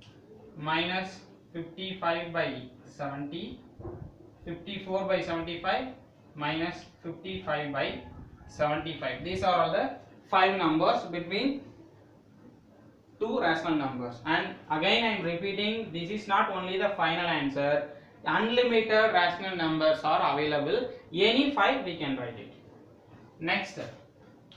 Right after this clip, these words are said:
fourth question, one by two and two by three. Here first step we have to convert into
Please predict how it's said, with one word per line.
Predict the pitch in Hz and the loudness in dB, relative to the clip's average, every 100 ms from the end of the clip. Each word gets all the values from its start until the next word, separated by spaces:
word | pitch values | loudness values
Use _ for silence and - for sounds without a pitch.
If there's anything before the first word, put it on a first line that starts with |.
| - - - - - - - | -20 -20 -20 -20 -20 -8 2
fourth | 226 220 208 | 6 6 2
question, | 185 - 170 143 120 - - - - - - - - | -2 -4 -4 -6 -8 -16 -20 -20 -20 -20 -20 -20 -4
one | 160 185 233 | 0 2 2
by | 254 247 202 | 2 2 -2
two | 202 190 220 - - - - - - - - - - | -4 -2 -4 -8 -16 -20 -20 -20 -20 -20 -20 -20 -8
and | 160 175 196 - - - - | 0 2 2 -2 -8 -16 -8
two | - 220 214 | -2 0 4
by | 185 185 196 | 4 4 2
three. | - 165 - - - - - - - - - | -2 -4 -4 -8 -18 -20 -20 -20 -20 -20 -12
Here | 190 190 214 - - | -4 2 4 2 -2
first | 180 - 214 | -4 -4 -8
step | 208 - 147 - - 165 | -8 -4 -4 -6 -14 -4
we | 180 | 2
have | 180 175 | 2 2
to | 196 | 0
convert | 175 180 185 | -2 0 -2
into | 170 165 165 | 0 0 -2